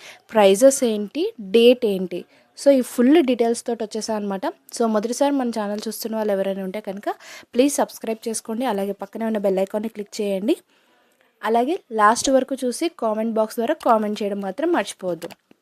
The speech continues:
So, రెండు వేల ఇరవై ఐదు సంక్రాంతి ముగ్గుల పోటీలు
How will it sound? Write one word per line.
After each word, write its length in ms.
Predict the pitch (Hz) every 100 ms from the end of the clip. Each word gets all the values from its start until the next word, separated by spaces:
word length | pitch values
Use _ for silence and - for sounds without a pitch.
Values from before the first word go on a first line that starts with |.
| _ _ _ _ _
So, 200 | - 311
రెండు 300 | 254 233 247
వేల 180 | 254 262
ఇరవై 320 | 226 220 226
ఐదు 340 | 208 190 196
సంక్రాంతి 640 | 277 220 202 233 220 220 262
ముగ్గుల 380 | 220 185 233
పోటీలు 720 | 262 190 185 190 180 180 214